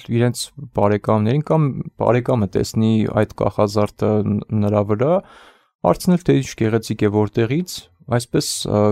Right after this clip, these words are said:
կամաց-կամաց շուկան ձևավորվի։ Եվ ուրեմն ինչպես, ը,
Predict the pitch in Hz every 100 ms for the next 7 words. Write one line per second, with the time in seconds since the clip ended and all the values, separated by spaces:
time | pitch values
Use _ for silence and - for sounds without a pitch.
0 | 104 _ 123 123 147 - 120 131 127 -
1 | 104 107 104 110 104 104 101 98 101 107
2 | - - - - _ 117 123 - - 117
3 | 127 135 135 127 123 127 - - 151 -
4 | - - - 104